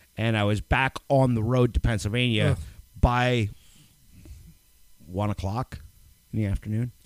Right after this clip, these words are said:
Speaker 2: And you could also hire an Uber.
Speaker 1: Yo, yeah.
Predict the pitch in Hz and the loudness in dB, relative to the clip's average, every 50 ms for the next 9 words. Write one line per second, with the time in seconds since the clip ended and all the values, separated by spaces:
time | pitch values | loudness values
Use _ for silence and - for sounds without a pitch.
0 | - - 247 294 277 185 175 185 190 165 143 160 139 147 180 180 156 131 131 180 | -14 -8 -4 -4 -2 0 2 2 2 2 2 0 0 0 0 0 0 0 0 0
1 | 226 - 147 160 156 - - _ _ _ - - - - - - - - 123 160 | 0 0 -2 -4 -6 -10 -20 _ _ _ -20 -20 -20 -20 -20 -18 -12 0 6 8
2 | 196 196 180 131 113 120 113 123 131 123 101 69 | 10 10 10 10 8 4 0 0 0 -2 -2 -4